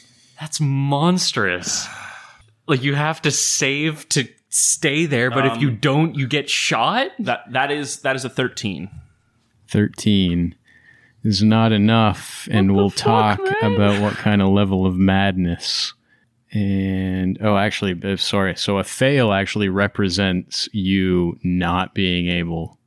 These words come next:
Speaker 3: to hold your hand down against this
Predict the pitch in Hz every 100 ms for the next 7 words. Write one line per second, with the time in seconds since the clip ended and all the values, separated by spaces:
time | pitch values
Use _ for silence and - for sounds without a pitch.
0 | _ - 104 87 90 87 85 82 90 85
1 | 85 82 80 80 80 98 87 82 - -
2 | 90 82 -